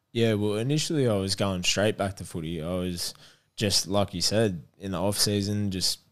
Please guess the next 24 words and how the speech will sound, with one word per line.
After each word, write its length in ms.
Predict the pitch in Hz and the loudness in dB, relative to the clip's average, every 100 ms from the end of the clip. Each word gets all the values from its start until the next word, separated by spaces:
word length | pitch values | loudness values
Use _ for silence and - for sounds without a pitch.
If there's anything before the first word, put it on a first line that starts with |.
| _ | _
gonna 220 | - 90 87 | -8 -6 -2
train. 540 | - 98 101 98 101 - _ _ _ _ _ | 0 0 0 0 -4 -8 _ _ _ _ _
When 440 | 107 98 95 92 92 | -4 0 2 2 2
season 360 | - 101 95 | 4 4 0
come 220 | 90 95 | -2 -2
back 220 | 95 92 92 | 0 0 2
around, 400 | 101 110 104 98 | 2 4 4 2
I 40 | |
was 160 | 95 92 | 0 2
just 200 | 92 - | 0 2
gonna 160 | 95 | 0
be 340 | 90 95 92 87 - _ _ _ - | 0 2 0 -2 -8 _ _ _ -10
fitter, 400 | - 110 104 78 - | 2 4 4 0 -12
like, 320 | - 76 - | -14 -14 -12
just, 240 | - 85 - _ _ _ | -8 -8 -8 _ _ _
just 220 | 110 92 | -2 0
to, 240 | 104 95 92 | 2 0 0
just 280 | - 95 | -2 -2
to 60 | 101 | -2
fill 260 | 90 98 98 | -4 -2 0
in 180 | 95 | 0
the, 180 | 95 95 | 0 0
uh, 300 | 92 87 78 - _ _ _ _ _ _ _ _ _ _ _ - | 0 -2 -4 -10 _ _ _ _ _ _ _ _ _ _ _ -6
well, 260 | 90 64 | -4 -4